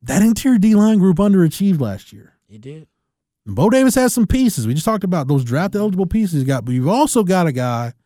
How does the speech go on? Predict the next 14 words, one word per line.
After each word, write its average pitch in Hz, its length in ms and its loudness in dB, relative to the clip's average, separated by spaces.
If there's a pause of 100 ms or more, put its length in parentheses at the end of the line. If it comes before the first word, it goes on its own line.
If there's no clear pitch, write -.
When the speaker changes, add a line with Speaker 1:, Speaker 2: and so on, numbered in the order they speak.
(360)
Speaker 1:
that 117 80 -4
I 175 100 2
think 160 180 0
was 143 120 4
a 135 120 4
real 143 380 2
gem 131 720 0 (420)
handed 156 380 -2
to 175 100 -6
you 160 140 0
from 147 180 -6
the 123 60 -6
previous 151 500 -4
regime 127 460 -6